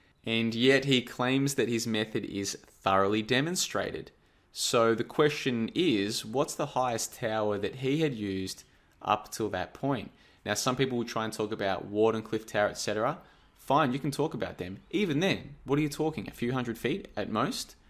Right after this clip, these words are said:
He's saying in this piece, his seminal piece, he would need towers thirty thousand feet high, and he would need ridiculous voltages. What was he saying? Uh, twenty million volts. Okay, these are Tesla's words, not mine.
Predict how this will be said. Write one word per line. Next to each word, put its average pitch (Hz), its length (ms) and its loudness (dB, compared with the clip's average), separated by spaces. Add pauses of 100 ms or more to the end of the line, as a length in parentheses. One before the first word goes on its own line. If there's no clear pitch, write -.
(480)
He's 160 260 2
saying 139 420 4
in 117 180 2
this 147 180 0
piece, 156 340 -2
his 98 160 -4
seminal 135 540 2
piece, 139 500 -2 (540)
he 117 120 2
would 110 160 2
need 107 280 2
towers 98 760 -2 (480)
thirty 139 400 6
thousand 98 500 -2
feet - 280 -4
high, 95 340 -8 (180)
and 113 140 0
he 120 80 4
would 117 100 2
need 120 440 2 (200)
ridiculous 139 560 0
voltages. 117 480 -2
What 117 120 0
was 113 120 -4
he 113 120 0
saying? 139 360 -4 (380)
Uh, 101 220 0
twenty 151 460 2
million 131 360 2
volts. - 560 0 (380)
Okay, 101 140 -4
these 113 160 2
are 104 40 -12
Tesla's 131 400 -2
words, 104 360 0
not 98 180 -6
mine. 92 280 -8